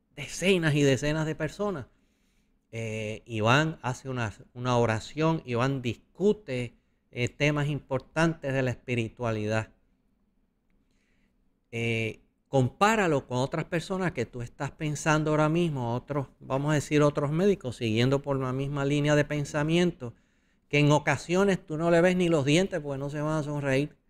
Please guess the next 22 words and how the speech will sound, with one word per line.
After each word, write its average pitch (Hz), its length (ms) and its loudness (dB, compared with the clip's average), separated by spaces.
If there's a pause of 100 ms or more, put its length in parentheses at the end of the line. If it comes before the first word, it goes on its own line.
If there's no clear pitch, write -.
(540)
A - 60 -10
lo 113 80 -2
mejor 123 300 0
coges 160 260 2
una 160 220 2
consulta 160 500 0
de 156 100 4
cinco 156 360 -4
o 143 40 0
diez 147 200 0
minutos, 156 480 -4
pasa 127 300 -2
la 156 120 4
tarjeta 147 400 0
de 156 140 -2
plan 151 220 -2
y 135 100 -2
sigue 165 260 0
lo 139 140 -4
que 131 60 -6
está 135 200 -4
verde. 127 340 -2